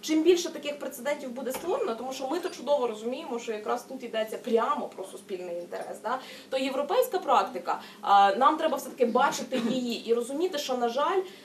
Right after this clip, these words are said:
судова система в Україні не те, що є недосконалою, а я, даруйте, часом себе питаю, чи вона взагалі є. Тому що, е, за старим законом, який був значно менш прогресивним, ми всі справи про, е, доступ до інформації вигравали з дев'яносто четвертого року.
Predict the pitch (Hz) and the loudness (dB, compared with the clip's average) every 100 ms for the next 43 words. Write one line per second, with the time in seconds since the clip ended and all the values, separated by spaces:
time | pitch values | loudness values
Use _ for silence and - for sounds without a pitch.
0 | - 247 233 285 269 - 277 262 240 226 | -14 -6 4 4 4 0 0 0 -2 -2
1 | 247 254 240 208 330 440 370 302 240 214 | -2 0 -2 -2 -2 0 0 0 -2 -4
2 | 226 - 214 180 - - - - 208 285 | -8 -6 -4 -4 -8 -12 -10 -6 0 0
3 | 247 262 277 233 233 254 254 233 226 233 | 0 -2 -4 -6 -4 -2 -2 -4 -4 -4
4 | 240 220 226 233 214 214 214 226 208 214 | -6 -6 -6 -4 -4 -8 -8 -8 -8 -8
5 | 214 214 180 165 - 190 226 226 214 208 | -8 -10 -10 -10 -10 -8 -8 -4 -6 -6
6 | - - - 196 - 277 277 277 349 415 | -14 -14 4 4 8 4 4 0 2 2
7 | 381 370 302 226 - - - 196 269 233 | 4 2 2 2 2 -4 -8 -6 -6 -4
8 | 254 226 320 359 320 311 233 226 233 220 | -4 -2 2 2 0 0 0 0 -4 -4
9 | 214 208 180 190 277 392 - - 349 359 | -4 -4 -6 -2 4 4 4 -2 -4 2
10 | 311 - 254 262 254 202 220 220 214 196 | 2 2 4 6 6 2 -2 0 2 0
11 | - - - - 190 190 254 254 226 202 | -2 -14 -16 -2 0 2 4 4 2 2
12 | 226 226 247 349 359 226 233 233 226 294 | 2 2 0 -2 0 -2 0 0 4 4
13 | 262 208 202 254 254 294 - 339 - 214 | 4 0 2 4 6 2 -2 -8 -10 -4
14 | 208 214 240 240 269 294 - - | -4 -4 -6 0 0 0 -6 -8